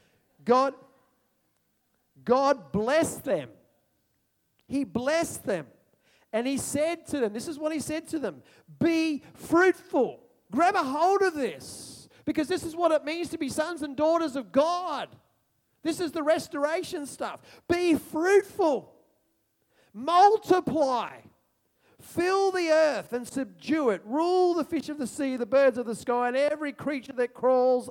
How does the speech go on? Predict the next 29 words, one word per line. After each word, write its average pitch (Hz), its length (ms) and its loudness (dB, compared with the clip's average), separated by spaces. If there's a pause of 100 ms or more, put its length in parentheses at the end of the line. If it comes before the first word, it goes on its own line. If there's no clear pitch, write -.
on 180 220 -12
it." - 180 -20 (2500)
And 170 120 -10
Jesus, 208 760 -10 (1080)
before 214 320 -2
he 180 60 -2
left, 190 400 -4
he 165 80 -10
said, 170 320 -2
"All 196 320 2
authority 208 520 0
has 175 180 -2
been 170 260 -4
given, 202 420 -6
every, 208 280 -2
all 208 240 6
authority 220 460 -2
in 175 100 -8
heaven 262 480 2
and 254 320 -6
on 202 380 0
earth 247 560 4 (200)
has 185 200 -2
been 196 220 -2
given 262 280 -6
to 240 120 -4
me, 202 220 -2
therefore 190 640 -2
go." 151 420 -6